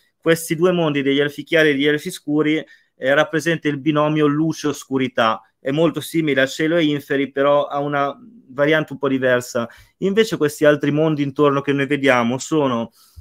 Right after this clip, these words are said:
questi che vedete azzurro e verde, sono il mondo, ehm, no, eh, in realtà, no, questi qua, quello rosso e quello viola, sono Muspelheim e, ehm, e Niflheim.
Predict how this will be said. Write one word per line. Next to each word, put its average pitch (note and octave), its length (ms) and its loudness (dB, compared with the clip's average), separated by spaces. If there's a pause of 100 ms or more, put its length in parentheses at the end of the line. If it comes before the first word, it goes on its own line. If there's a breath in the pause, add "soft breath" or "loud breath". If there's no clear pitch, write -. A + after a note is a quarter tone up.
questi F3 340 2
che D#3 120 2
vedete C#3 680 2
azzurro D3 560 0
e D#3+ 60 4
verde, D3 380 2
sono C3 520 0 (300 soft breath)
il C3+ 160 2
mondo, D3+ 680 4
ehm, B2+ 680 0 (440)
no, C#3 140 -6
eh, C3+ 160 -2
in B2+ 1040 -2
realtà, C#3+ 500 4
no, C#3 220 2
questi - 280 -2
qua, C3+ 180 4
quello D3+ 240 4
rosso D#3+ 240 2
e C#3 40 -10
quello E3 200 4
viola, C#3+ 440 2 (240 soft breath)
sono E3 340 2
Muspelheim F#3+ 1000 0 (340 soft breath)
e, D#3+ 340 0
ehm, C3+ 720 2
e D3+ 380 -4
Niflheim. C3 800 -4